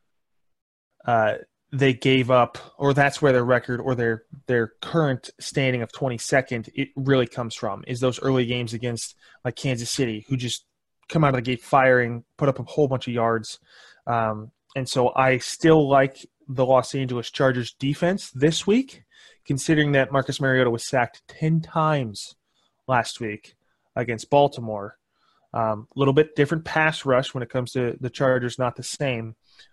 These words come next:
But I am not starting anybody in a Titans uniform that is not Davis, potentially Dion Lewis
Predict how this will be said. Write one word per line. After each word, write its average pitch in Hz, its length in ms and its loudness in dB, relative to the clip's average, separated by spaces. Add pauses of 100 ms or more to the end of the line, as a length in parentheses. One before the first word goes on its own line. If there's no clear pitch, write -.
(180)
But 127 340 2 (140)
I 135 160 4
am 147 160 4
not 135 240 4
starting 131 380 2
anybody 131 640 0
in 127 100 -6
a 117 60 -8
Titans 139 480 -2
uniform 117 720 -6 (1160)
that 131 120 0
is 113 140 -4
not 127 360 0
Davis, 117 440 -2
potentially - 920 -4
Dion 143 340 -2
Lewis 127 460 -2